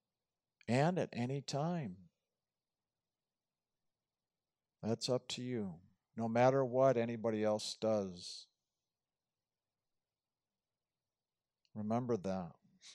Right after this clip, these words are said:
including Jim and I, 'cause I know sometimes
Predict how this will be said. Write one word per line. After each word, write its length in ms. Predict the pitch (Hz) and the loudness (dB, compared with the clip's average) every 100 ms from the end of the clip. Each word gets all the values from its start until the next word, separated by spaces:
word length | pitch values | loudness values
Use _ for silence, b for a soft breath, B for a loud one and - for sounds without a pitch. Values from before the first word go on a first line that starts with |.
| B | B
including 460 | 123 117 156 185 175 | -8 0 2 2 2
Jim 180 | 156 170 | 0 0
and 140 | 143 | 0
I, 320 | 101 87 95 - _ _ _ _ _ | 0 -2 -8 -18 _ _ _ _ _
'cause 140 | - 123 | 0 2
I 80 | |
know 240 | 123 131 147 | 4 4 2
sometimes 800 | 147 135 131 139 135 147 139 | 0 -4 0 0 0 -2 -10